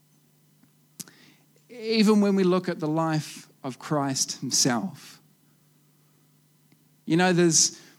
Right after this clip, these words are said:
there's obviously a, a lot, uh, but there is definitely a recurring action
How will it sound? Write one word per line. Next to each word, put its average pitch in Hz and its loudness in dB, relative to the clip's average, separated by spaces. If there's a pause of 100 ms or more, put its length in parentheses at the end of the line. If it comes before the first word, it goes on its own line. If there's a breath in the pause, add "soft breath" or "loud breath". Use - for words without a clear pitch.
(140)
there's 160 -4
obviously 190 4
a, 147 -4
a 147 -2
lot, 185 0 (220)
uh, 139 -2 (160)
but 214 0
there 175 4
is 165 2
definitely 220 2
a 151 0
recurring 170 0
action 135 -4